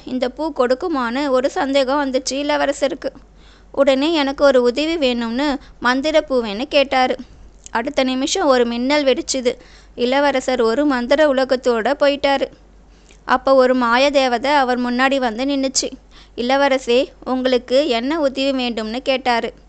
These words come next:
"எனக்கு மன நிம்மதி கிடைக்கல, அதனால தான் இன்னும் பெரிய புத்திசாலியா மாறணும்னு" கேட்டாரு. அதுக்கு அந்த தேவதை சொல்லுச்சு,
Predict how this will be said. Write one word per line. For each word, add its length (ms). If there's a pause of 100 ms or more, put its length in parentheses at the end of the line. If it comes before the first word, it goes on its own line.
(520)
"எனக்கு 540
மன 280
நிம்மதி 380
கிடைக்கல, 720
அதனால 520
தான் 320
இன்னும் 440
பெரிய 380
புத்திசாலியா 680
மாறணும்னு" 640
கேட்டாரு. 580 (640)
அதுக்கு 400
அந்த 220
தேவதை 500
சொல்லுச்சு, 600